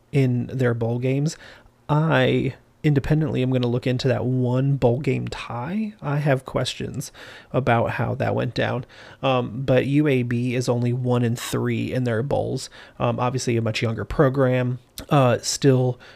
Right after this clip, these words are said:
very much on the upswing, um, compared to their season in twenty thirteen, for example, where they went two and ten. Um, they've de-, they're definitely improving, uh, U A B is,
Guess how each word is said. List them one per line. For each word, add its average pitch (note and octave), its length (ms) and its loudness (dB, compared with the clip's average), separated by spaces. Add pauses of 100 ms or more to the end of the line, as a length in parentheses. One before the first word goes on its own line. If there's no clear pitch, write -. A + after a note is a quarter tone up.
very C3+ 300 6
much B2 240 2
on B2 160 -2
the A#2+ 100 -6
upswing, A#2+ 600 -6 (320)
um, A2+ 440 -4 (720)
compared B2+ 480 0
to B2+ 100 -4
their B2 240 0
season B2 500 -4 (360)
in B2 160 -4
twenty B2 240 -4
thirteen, B2 480 -2
for B2+ 120 -2
example, B2+ 300 -4
where C3 140 2
they A#2+ 100 0
went A2+ 240 -4
two C#3 300 2
and A#2 120 0
ten. B2 400 -6 (380)
Um, B2 340 -4 (220)
they've B2+ 280 2
de-, C3 120 0
they're B2+ 180 0
definitely C#3 380 0
improving, B2+ 760 0 (120)
uh, B2+ 140 0
U B2+ 260 2
A B2+ 140 2
B B2 260 -2
is, A#2 320 -4